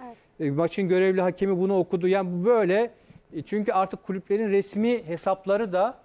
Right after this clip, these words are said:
Speaker 2: birbirleriyle resmen o topu ona atıyor, o ona atıyor, o ona bir hakaret ediyor, o arkasından öbür taraf ona bir hakaret ediyor. E, keşke olmasa.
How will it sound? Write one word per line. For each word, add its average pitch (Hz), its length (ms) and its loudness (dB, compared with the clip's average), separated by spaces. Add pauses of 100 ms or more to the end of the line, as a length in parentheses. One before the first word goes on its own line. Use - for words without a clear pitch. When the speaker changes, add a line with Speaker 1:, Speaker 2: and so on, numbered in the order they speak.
(680)
Speaker 2:
birbirleriyle 190 840 0
resmen 240 480 0 (1200)
o 170 100 -2
topu 202 280 0
ona 214 180 2
atıyor, 180 300 -2
o 202 140 2
ona 214 220 0
atıyor, 170 260 -2
o 190 40 0
ona 202 240 0
bir 185 60 2
hakaret 180 440 -2
ediyor, 156 260 0
o 208 80 2
arkasından 208 500 -2
öbür 220 180 -4
taraf 202 220 -2
ona 135 180 -6
bir 123 100 -8 (360)
hakaret 127 500 -4
ediyor. 139 400 -2 (480)
E, 160 680 -4 (440)
keşke 247 320 0
olmasa. 156 480 0